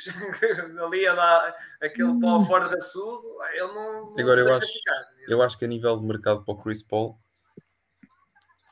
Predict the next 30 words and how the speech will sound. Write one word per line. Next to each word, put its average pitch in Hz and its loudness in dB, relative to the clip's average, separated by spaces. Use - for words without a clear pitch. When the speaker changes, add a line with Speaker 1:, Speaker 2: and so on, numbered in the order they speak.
Speaker 3:
foi 113 -4
aquilo 107 -8
que 104 -14
o - -8
Cyril 107 -6
disse. 98 -10
Eu 101 -6
acho 95 -6
que - -10
num 104 -4
buyout 107 2
vai 101 6
haver 104 2
muitas 107 -4
equipas 107 -4
interessadas, 117 -2
vai 107 2
ter, 107 -4
se 101 -12
calhar, 104 0
um 104 -6
papel 104 -2
diferente, 113 -6
vai 104 4
haver, 104 0
eh, 104 -4
muitas 110 -6
outras 110 -4
coisas 113 -4
que, 113 -6